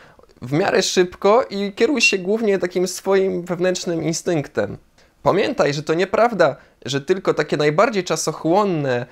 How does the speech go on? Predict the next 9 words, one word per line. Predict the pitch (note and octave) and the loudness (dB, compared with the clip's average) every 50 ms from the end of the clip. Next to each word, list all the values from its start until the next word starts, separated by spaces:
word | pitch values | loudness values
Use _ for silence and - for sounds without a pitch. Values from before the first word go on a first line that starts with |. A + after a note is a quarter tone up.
| - _ _ - | -16 _ _ -2
e, | - A#2+ B2 B2 B2 B2 B2 A#2+ | 2 4 6 6 6 6 6 4
trudne | A#2+ - - C3+ E3 F3+ E3+ D#3+ D3+ C#3+ C#3 | 2 -2 0 2 2 2 2 2 2 2 2
działania | B2+ C3+ C3 B2 C3 C3 C#3+ E3 F3+ G3 G3 G#3 A3+ - - _ _ - | 4 4 4 6 6 6 6 4 4 0 0 0 -2 -6 -12 _ _ -10
przynoszą | - - D#3 D3 D3+ E3+ E3 - F3+ E3 D#3 D#3 | -4 -2 0 2 2 0 2 2 2 0 2 0
najwięcej | D3+ D#3 E3 E3+ F#3 G#3+ A#3+ - G#3 - | 0 2 2 2 2 0 2 0 2 2
efektów. | - F#3+ - G#3 F#3+ F#3 - - - G2+ - - | 2 2 4 4 2 2 2 -4 -8 -8 -8 -4
Często | - D#3+ E3+ - - - F3+ | -2 -2 -2 -2 0 0 0
jest | E3+ E3 E3 - - | 0 -2 -4 -10 -16
w-, | - D3 D3 - | -16 -16 -18 -18